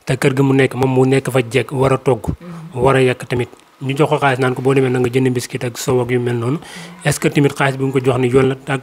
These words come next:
Speaker 1: li mu ko wax pour mu jënd ko si tamit, li mu ko waroon a wax la?
Speaker 2: Waaw, loolu yoon la, ndaxte nit yàgg na di sëy fii, nit di ko dimbali.
Speaker 1: Mhm.
Speaker 2: Surtout sa mbokk sax, mais bu la jàmbur dimbalee,
Speaker 1: Mhm.
Speaker 2: du yoon. Bu la jàmbur joxee xaalis ne la demal, bu ngoonee di nga fekk wax ji sa marché ba,
Speaker 1: Mhm.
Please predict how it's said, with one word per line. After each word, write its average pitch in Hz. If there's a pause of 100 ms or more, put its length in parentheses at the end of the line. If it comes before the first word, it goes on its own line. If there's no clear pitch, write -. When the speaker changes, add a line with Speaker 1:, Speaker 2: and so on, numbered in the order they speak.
(100)
Speaker 1:
li 143
mu 151
ko 156
wax 147
pour 143
mu 139
jënd 131
ko 131
si 113
tamit, 127
li 127
mu 135
ko 135
waroon 117
a -
wax 107
la? 107 (1000)
Speaker 2:
Waaw, 175
loolu 214
yoon 233
la, 170
ndaxte 214 (300)
nit 208
yàgg 220
na 190
di 180
sëy 165
fii, 160
nit 180
di 165
ko 175
dimbali. 143
Speaker 1:
Mhm. - (600)
Speaker 2:
Surtout 233
sa 214
mbokk 180
sax, 147 (240)
mais 175
bu 175
la 220
jàmbur 214
dimbalee, 160
Speaker 1:
Mhm. -
Speaker 2:
du 160
yoon. 127 (320)
Bu 175
la 180
jàmbur 208 (100)
joxee 202
xaalis 175
ne 175
la 170
demal, 160
bu 170
ngoonee 190
di 160
nga 175
fekk 175
wax 156
ji 139
sa 143
marché 151
ba, 123
Speaker 1:
Mhm. 113